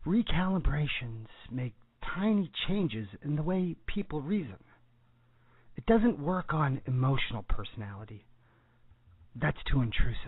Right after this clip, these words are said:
Don't worry. You're okay.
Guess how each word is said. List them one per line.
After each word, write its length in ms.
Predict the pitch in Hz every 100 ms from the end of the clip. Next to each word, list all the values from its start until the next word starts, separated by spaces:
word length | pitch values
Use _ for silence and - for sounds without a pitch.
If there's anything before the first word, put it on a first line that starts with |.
| - - - - - - - - - _ - - _ - - - _ -
Don't 220 | 170 -
worry. 320 | 151 143 - - - - - _ _ _ _ _ -
You're 260 | 113 131
okay. 420 | 120 110 113 117